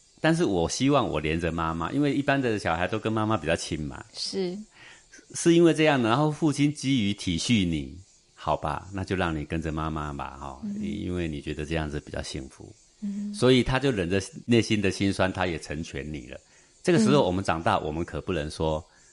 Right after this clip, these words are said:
Speaker 1: 父亲不养我。
Speaker 2: 嗯，讲师不好意思哦，但我觉得这位父亲如果是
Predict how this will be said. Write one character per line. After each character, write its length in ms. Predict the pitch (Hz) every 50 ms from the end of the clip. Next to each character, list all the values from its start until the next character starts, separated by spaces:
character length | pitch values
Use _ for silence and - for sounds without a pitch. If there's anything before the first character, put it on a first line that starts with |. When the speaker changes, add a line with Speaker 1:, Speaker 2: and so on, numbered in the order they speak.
| _ _ _
Speaker 1:
父 160 | - - 92
亲 180 | 80 85 85 82
不 120 | 78 82
养 200 | 78 73 65 65
我。 240 | 69 69 71 - 92 104 110 - - - - - - - - _ _ _ - -
Speaker 2:
嗯， 520 | - 226 202 185 156 117 170 202 214 208 226 -
讲 160 | - 185 196 202
师 80 | 226
不 140 | 214 233 226
好 100 | 196 175
意 80 | 185 196
思 180 | 190 - 175
哦， 140 | 156 110 110 - -
但 180 | - 240 247 226
我 180 | 196 147 196 185
觉 220 | 185 202 175 175
得 240 | 180 180 175 165 165
这 180 | - - 240
位 160 | 226 220 202 208
父 200 | - 220 202 196
亲 240 | - 190 185 185
如 80 | 185 180
果 280 | - 180 165 160 160 -
是 280 | 175 - 208 208 190